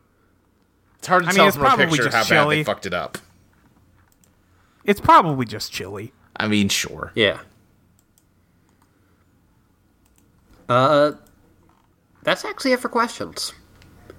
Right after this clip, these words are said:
Speaker 2: Okay, yeah. Uh, Luke, where can I find you on the internet?
Speaker 1: You can find me on Twitter at S S J Speed Racer, except not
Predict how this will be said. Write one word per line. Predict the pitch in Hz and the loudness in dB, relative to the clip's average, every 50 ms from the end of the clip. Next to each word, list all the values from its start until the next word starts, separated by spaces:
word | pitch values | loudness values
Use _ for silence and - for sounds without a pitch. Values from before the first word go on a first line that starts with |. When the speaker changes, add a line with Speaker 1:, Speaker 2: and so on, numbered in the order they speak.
| - - - - - _ _ _ - _ _ - - - | -20 -20 -20 -20 -20 _ _ _ -20 _ _ -8 -4 -2
Speaker 2:
Okay, | 277 415 403 440 453 - _ _ - | 0 0 0 -2 -2 -6 _ _ -4
yeah. | - 269 370 392 - - _ _ _ _ _ _ _ _ _ _ _ _ _ _ _ _ _ _ _ _ - - - | -2 0 0 0 -2 -6 _ _ _ _ _ _ _ _ _ _ _ _ _ _ _ _ _ _ _ _ -18 -8 -2
Uh, | 180 202 214 214 220 202 | 0 2 2 2 2 2
Luke, | 185 254 302 - | 2 0 0 2
where | 294 262 | 0 0
can | 240 247 | 0 0
I | |
find | 214 240 240 220 | 0 0 0 0
you | 254 | 0
on | 233 233 | -2 -2
the | 233 | -2
internet? | 226 254 240 147 127 - - - - - - - | -2 0 0 0 0 -2 -6 -18 -20 -20 -16 -12
Speaker 1:
You | - 117 127 139 135 | -8 -4 -2 -2 -2
can | - 156 135 | -2 -2 0
find | 165 160 160 | 0 0 0
me | 160 165 | 0 0
on | 165 160 | -2 -2
Twitter | 165 - 202 196 185 170 | -2 -2 -2 0 0 0
at | - 143 - - | 0 -2 -2 -2
S | 180 180 - | -2 -4 -2
S | - 185 156 - | -2 -4 -4 -4
J | 120 107 143 165 170 156 | -4 -2 0 2 2 2
Speed | 139 - - - - 175 160 139 | 0 -2 -4 -4 -4 -4 -4 0
Racer, | 135 151 165 165 - - 120 120 117 | 0 0 0 0 -2 -2 -2 -2 -4
except | 110 - - _ - - 165 143 - | -4 -8 -12 _ -8 -6 -6 -4 -2
not | 156 139 135 135 - | 0 0 0 0 -2